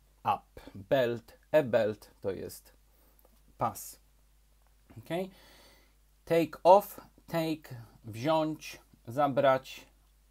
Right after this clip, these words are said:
off, oderwać się od czegoś. No i w tym momencie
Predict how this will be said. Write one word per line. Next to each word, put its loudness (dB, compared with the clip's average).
off, 2
oderwać 2
się -4
od -6
czegoś. -4
No -8
i -4
w -14
tym -2
momencie 0